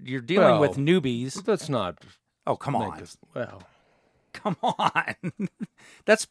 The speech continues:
Speaker 1: that's part of the, the deal. You go and you, you wa-, you drink all day and you
Speaker 2: Yeah.
Speaker 1: wait for 'em to come
Speaker 2: I'm,
Speaker 1: by.
Speaker 2: I probably would.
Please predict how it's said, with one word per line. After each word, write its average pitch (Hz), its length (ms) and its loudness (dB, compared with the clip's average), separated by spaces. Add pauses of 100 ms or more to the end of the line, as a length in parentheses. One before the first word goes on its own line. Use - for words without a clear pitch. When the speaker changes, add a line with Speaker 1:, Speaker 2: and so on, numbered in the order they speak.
(100)
Speaker 1:
that's 247 220 2
part 196 300 8
of 180 60 2
the, 180 120 2
the 160 300 -4
deal. 202 340 -2
You 120 200 0
go 160 340 4
and 131 180 -2
you, 120 120 0
you 123 240 -2
wa-, 117 220 0
you 127 200 -4
drink 156 440 -6
all 156 180 2
day 127 340 -2
and 156 80 -4
you - 60 -4
Speaker 2:
Yeah. - 60 -6
Speaker 1:
wait 127 200 -2
for 151 100 -8
'em 147 80 -8
to - 60 -10
come - 240 -2
Speaker 2:
I'm, 107 300 -6
Speaker 1:
by. - 40 -
Speaker 2:
I 123 120 -10
probably 78 320 -14
would. 82 280 -20